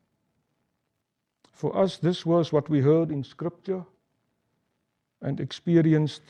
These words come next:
in prayer and worship. For us, these words mattered. They had radical implications for faith,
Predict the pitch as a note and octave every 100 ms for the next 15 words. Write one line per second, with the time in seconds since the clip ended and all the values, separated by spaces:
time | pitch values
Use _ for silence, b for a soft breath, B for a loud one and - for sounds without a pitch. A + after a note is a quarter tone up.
0 | _ - C#3 - - D3 D3 D3 - C3
1 | C3 C3+ - A2+ _ _ _ _ _ _
2 | _ _ _ _ _ _ _ - G3+ F#3+
3 | E3 E3+ E3 D#3 D#3+ D#3 - - _ _
4 | _ _ _ _ _ - B2+ C3 A2+ G2
5 | - _ _ _ _ _ _ _ _ _
6 | _ _ - C#3 D3 D3+ B2+ C#3 F3 F#3
7 | G3 F#3+ G3 E3+ F3+ E3+ C#3+ - - -
8 | - - C3+ - - G3+ - -